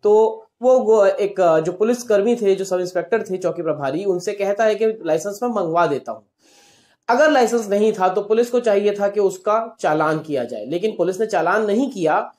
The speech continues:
पुलिस ने अपनी दबंगी दिखाई और बर्बरता की एक आम जनता के साथ।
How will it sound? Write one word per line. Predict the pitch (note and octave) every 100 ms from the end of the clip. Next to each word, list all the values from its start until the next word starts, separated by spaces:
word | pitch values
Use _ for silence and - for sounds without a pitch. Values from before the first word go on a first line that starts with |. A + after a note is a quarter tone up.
| _ -
पुलिस | C4 D4+
ने | C#4+
अपनी | C4 G#3+ C4
दबंगी | G3 F3 F#3 G#3+
दिखाई | A3+ A3+ G3 G3+
और | - F#3+ A3
बर्बरता | G3+ E3 E3+ E3+ A#3+
की | A#3 G3+ A3
एक | G3+ G3+
आम | F3+ G3+
जनता | E3+ D#3+ D#3
के | C#3+
साथ। | C3+ A#2